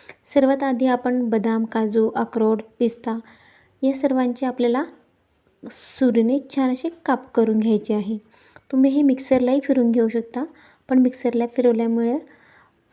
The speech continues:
त्याचा जास्त चुरा होतो, त्याकरता तुम्ही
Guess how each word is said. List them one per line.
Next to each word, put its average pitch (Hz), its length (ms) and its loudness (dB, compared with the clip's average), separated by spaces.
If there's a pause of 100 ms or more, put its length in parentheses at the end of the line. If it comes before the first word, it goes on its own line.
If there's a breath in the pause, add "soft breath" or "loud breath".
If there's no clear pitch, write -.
त्याचा 240 260 0
जास्त 240 280 -4
चुरा 240 280 2
होतो, 233 340 -2 (760)
त्याकरता 240 380 -2
तुम्ही 247 320 -2